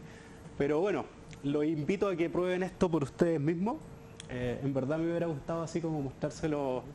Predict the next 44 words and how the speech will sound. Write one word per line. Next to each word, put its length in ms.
así 320
live 220
y 60
funcionando, 640
pero 160
hoy 80
día 160
el 80
internet 500
quiso 240
otra 220
cosa. 320
Pero 120
igualmente 420
voy 120
a 60
estar 400
un 160
rato 240
arriba, 360
así, 300
si 140
alguien 260
lo 80
quiere 200
ver. 240
Eh, 180
parece 280
que 60
arriba 180
el 80
internet 340
funciona 340
un 80
poco 260
mejor 260
que 120
otro, 280
o 100
si 80
alguien 240
lo 80
quiere 180
hacer, 280